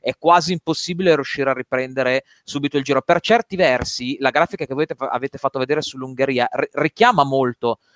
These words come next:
eh, alcune caratteristiche anche del circuito di Catalogna. Eh, è quasi impossibile sorpassare, perché è quasi impossibile sorpassare, emerge particolarmente la dote aerodinamica della vettura, e quindi nonostante, mh,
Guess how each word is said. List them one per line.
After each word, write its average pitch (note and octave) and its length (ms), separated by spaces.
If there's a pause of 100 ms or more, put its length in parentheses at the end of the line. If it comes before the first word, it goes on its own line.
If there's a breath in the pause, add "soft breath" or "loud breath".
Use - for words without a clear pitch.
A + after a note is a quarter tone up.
(260 soft breath)
eh, B2+ 400 (260)
alcune D3+ 460
caratteristiche C#3 640
anche C3 220
del B2+ 120
circuito B2+ 400
di B2 60
Catalogna. G#2+ 720
Eh, A#2+ 280
è C#3 160
quasi G3 280
impossibile E3+ 460
sorpassare, D#3+ 760 (180)
perché A#2+ 440
è A#2 140
quasi A#2+ 220
impossibile A2+ 420
sorpassare, D#3 720 (360 loud breath)
emerge D#3 600
particolarmente C3+ 800
la B2+ 100
dote C3 380
aerodinamica C3 680
della C3 160
vettura, D#3+ 600 (280 loud breath)
e D3 120
quindi A3 180
nonostante, G3 840
mh, D3 160